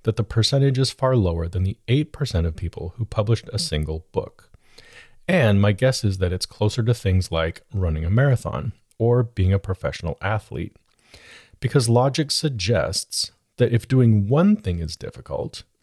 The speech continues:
doing that thing three times <laughs> has to be more difficult, right? So this is my dilemma.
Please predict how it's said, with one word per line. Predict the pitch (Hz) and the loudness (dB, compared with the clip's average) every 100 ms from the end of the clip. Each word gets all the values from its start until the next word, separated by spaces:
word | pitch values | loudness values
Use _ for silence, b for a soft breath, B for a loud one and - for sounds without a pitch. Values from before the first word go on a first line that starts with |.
| _ _ _ _ 98 | _ _ _ _ 0
doing | 135 156 143 | 2 4 4
that | 139 113 | 2 0
thing | - - 123 98 98 98 | -6 -2 2 4 2 -2
three | - 113 104 | -4 0 0
times | 95 - 143 87 78 95 - - - | 0 -4 -2 0 0 -2 -6 -14 -20
<laughs> | - - | -20 -4
has | 127 - - | -2 -2 0
to | 117 | 0
be | - 127 | 4 4
more | 110 98 | 4 4
difficult, | 98 151 - 156 - - - _ _ _ - | 2 -2 -2 -4 -4 -8 -12 _ _ _ -2
right? | 101 139 160 _ B B B B B B B _ | 0 0 -6 _ B B B B B B B _
So | - | 2
this | 156 175 | 2 4
is | 202 | 4
my | 143 113 | 6 4
dilemma. | 101 92 110 92 - | 4 2 2 0 -4